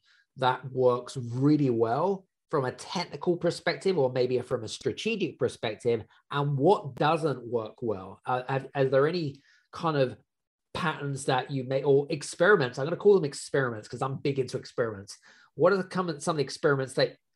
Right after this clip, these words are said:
or the approaches that you have cre-, uh, that you've, like, "Hey, so I'm gonna approach it this way 'cause I haven't done it this way." And then it was like,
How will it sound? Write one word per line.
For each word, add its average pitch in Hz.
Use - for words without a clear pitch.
or 127
the 127
approaches 180
that 127
you 165
have -
cre-, 135
uh, 127
that 135
you've, 131
like, 120
"Hey, 226
so 165
I'm 160
gonna 170
approach 143
it 123
this 175
way 120
'cause -
I 135
haven't 160
done 156
it 147
this 127
way." 120
And 156
then 135
it 170
was 160
like, 127